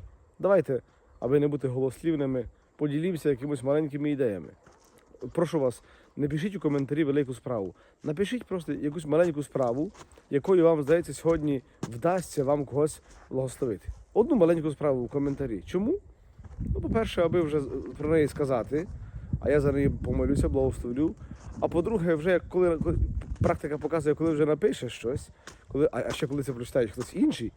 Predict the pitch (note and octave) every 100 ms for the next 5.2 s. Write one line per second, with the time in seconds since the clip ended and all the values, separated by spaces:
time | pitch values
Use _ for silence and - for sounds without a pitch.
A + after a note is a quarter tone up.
0 | - - - - G#2 - - B2 A2 C#3+
1 | G#3 G#3 - _ _ - C#3+ D3+ D3+ -
2 | D#3+ F3 D3 D3 C3+ B2+ B2+ - D#3 C#3+
3 | B2+ - - - - A2 C3 B2+ B2 B2+
4 | C#3 E3 C#3 C3 D#3+ E3+ D3 D3 C3 A#2
5 | A2+ -